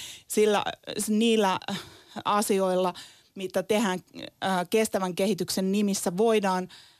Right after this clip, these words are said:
vähentää sekä kuluja että tavallaan tällaista ympäristökuormaa. Esimerkiksi hän, hän käytti sellaista esimerkkiä, että, äm,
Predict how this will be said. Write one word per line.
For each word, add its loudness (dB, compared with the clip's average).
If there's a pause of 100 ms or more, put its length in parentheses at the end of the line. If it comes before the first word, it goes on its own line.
(280)
vähentää 0
sekä 0
kuluja 0
että -2
tavallaan -2
tällaista -6 (100)
ympäristökuormaa. 0 (320)
Esimerkiksi 2
hän, 0 (160)
hän 2 (120)
käytti 0
sellaista 0
esimerkkiä, -2 (460)
että, 0
äm, -2